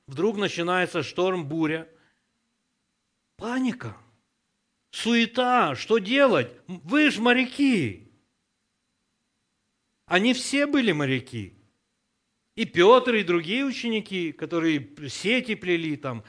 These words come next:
это все свидетельство от того, что все занимались рыболовством. То есть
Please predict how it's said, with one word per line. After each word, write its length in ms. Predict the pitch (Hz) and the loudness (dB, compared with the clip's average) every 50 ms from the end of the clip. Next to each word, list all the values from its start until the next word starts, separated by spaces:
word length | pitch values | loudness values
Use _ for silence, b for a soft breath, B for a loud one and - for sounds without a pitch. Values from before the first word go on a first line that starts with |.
| b b b | b b b
это 220 | b 147 - 185 | b -8 -6 -6
все 420 | - - - - 254 269 277 233 226 | -8 -6 -4 -2 0 0 0 -2 -6
свидетельство 720 | - - 220 208 240 269 254 254 - - 240 240 220 - B B B B B | -8 -8 -4 -2 -2 -2 -2 -4 -4 -2 0 0 0 -2 B B B B B
от 240 | 156 180 175 - | -4 -4 -4 0
того, 300 | - 202 190 226 254 269 | -2 -2 0 0 0 -2
что 200 | 240 - - 190 | -2 0 0 0
все 320 | 147 - - - - 247 262 | 0 -2 -8 -4 0 0 0
занимались 760 | 226 240 233 220 214 190 170 180 196 208 220 240 226 - - | 2 2 0 2 0 -2 -2 -2 -2 -2 -4 -6 -8 -8 -4
рыболовством. 840 | 196 202 185 208 214 220 240 247 233 - - - - 98 87 85 82 _ _ _ _ _ _ _ _ _ _ _ _ _ _ _ _ _ _ _ - | -4 -2 -2 -2 -4 -4 -4 -8 -10 -10 -14 -18 -16 -16 -16 -16 -18 _ _ _ _ _ _ _ _ _ _ _ _ _ _ _ _ _ _ _ 0
То 100 | 185 190 | 0 0
есть 180 | 190 - - | 0 0 -6